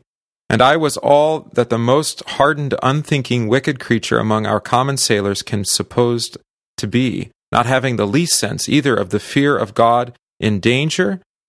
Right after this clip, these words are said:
or of thankfulness to God in deliverances." That's a reflection, uh, on the understanding of God as giver of law and of gospel,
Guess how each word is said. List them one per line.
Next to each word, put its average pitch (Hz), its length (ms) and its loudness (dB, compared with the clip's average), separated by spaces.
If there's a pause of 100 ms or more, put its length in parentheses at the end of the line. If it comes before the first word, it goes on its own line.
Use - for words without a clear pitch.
or 117 140 4
of 107 80 -2
thankfulness 120 640 -2
to 101 100 -4
God 98 260 -2
in 98 180 -6
deliverances." 95 840 -6 (880)
That's - 180 2
a 170 40 4
reflection, 135 760 0 (100)
uh, 110 320 2
on 120 140 2
the 113 100 0
understanding 120 500 0
of 101 160 -4
God 107 280 2
as 107 260 -4
giver 107 360 0
of 101 140 -8
law 107 260 0
and 104 260 -2
of 123 120 -8
gospel, 147 720 -2